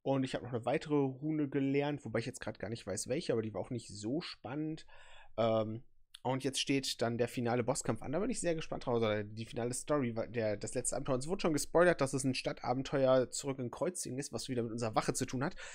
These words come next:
Dementsprechend bin ich sehr gespannt drauf, was drauf zukommt und, äh, wie lange wir brauchen, um hoffentlich die Welt von dem, dem Dämonenfürsten der Leere zu retten oder ob sie dann doch irgendwie untergeht.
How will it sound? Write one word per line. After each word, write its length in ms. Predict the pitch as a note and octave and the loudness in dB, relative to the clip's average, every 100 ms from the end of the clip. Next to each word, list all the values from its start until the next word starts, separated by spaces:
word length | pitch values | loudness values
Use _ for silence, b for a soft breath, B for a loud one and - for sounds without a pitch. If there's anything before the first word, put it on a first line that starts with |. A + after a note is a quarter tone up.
| B B B - | B B B 6
Dementsprechend 400 | A#3+ - A3+ G#3 | 6 8 6 8
bin 120 | F#3 | 6
ich 120 | C#3 | 6
sehr 140 | B2+ E3+ | 6 4
gespannt 380 | D#3 - D3 | 4 2 4
drauf, 120 | D3 B2+ | 2 0
was 140 | C3 | 0
drauf 200 | C3+ A#2 | -2 -2
zukommt 460 | - E3 - C#3+ A#2 | -4 -4 -2 -2 -2
und, 220 | A#2 A#2 | -2 -2
äh, 320 | G#2+ A2+ A2 | 0 2 2
wie 140 | A2+ C3+ | -2 -4
lange 240 | - D3+ | -2 -2
wir 60 | C3 | -2
brauchen, 380 | A#2+ A#2+ - C#3 | 0 0 2 -2
um 300 | G#2+ A2 - | -2 -2 0
hoffentlich 380 | F3 D3 C#3 | 0 0 -4
die 140 | - A#2 | -4 2
Welt 180 | A#2+ C3 | 4 4
von 160 | - | 0
dem, 300 | A#2 A2+ A2+ - b b b b | 0 0 -2 -8 b b b b
dem 160 | - A2+ | -6 0
Dämonenfürsten 680 | A#2 B2+ D3 C#3+ C3+ C3 - | 4 6 6 6 2 0 2
der 80 | A#2+ | 4
Leere 220 | A#2+ A#2+ | 4 2
zu 140 | - | 0
retten 340 | B2+ B2 C3+ C#3 | -2 -2 0 -2
oder 260 | - B2+ | 2 4
ob 120 | G#2+ - | 4 2
sie 80 | |
dann 120 | A#2 G#2+ | 0 0
doch 140 | B2+ | -4
irgendwie 220 | E2+ - | -6 -8
untergeht. 460 | - A2+ - - | -8 -8 -8 -12